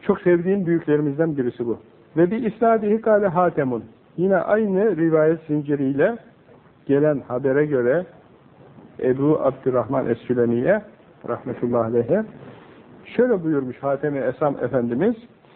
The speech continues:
"Yu'raful ihlasu bil istikame, vel istikametu bir reca, vel reca'u bil irade, vel iradetu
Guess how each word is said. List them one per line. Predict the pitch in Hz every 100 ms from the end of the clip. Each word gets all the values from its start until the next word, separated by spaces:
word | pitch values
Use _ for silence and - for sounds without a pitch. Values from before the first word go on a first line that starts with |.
| _ _ 165
"Yu'raful | 214 247 226 202 185 156
ihlasu | 165 160 202 214 175 247 269 190
bil | 202 -
istikame, | 202 233 220 202 202 175 - _ _ _ _ _ _ _ _
vel | 165 190
istikametu | 196 - 185 202 220 214 208 247 - 160
bir | 185 160
reca, | 156 147 147 123 - - _ -
vel | 120 135 190 190
reca'u | 190 190 202 - 151 127 139
bil | 160 -
irade, | 151 147 139 180 262 -
vel | 175 175
iradetu | 185 196 190 156 143 226 269